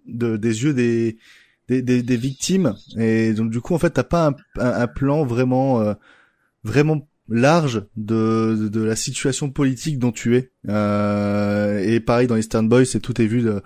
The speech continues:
de, des yeux d'un homme qui, qui subit, euh, qui, qui, qui, qui subit une sorte de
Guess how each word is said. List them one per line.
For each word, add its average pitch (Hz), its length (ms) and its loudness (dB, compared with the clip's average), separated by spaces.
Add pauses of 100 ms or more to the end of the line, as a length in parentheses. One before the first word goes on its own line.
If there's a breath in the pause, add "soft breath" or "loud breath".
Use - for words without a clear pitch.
(260 loud breath)
de, 113 80 -4
des 107 240 -2
yeux 120 100 0
d'un 123 220 0
homme 127 300 0
qui, 107 260 -6
qui 107 140 -10
subit, 117 420 -4
euh, 101 160 0 (420 loud breath)
qui, 110 120 -18
qui, 107 200 -10
qui, 104 260 -8
qui 113 160 -16
subit 113 420 -6
une 110 120 -2
sorte 110 200 -4
de 98 320 -2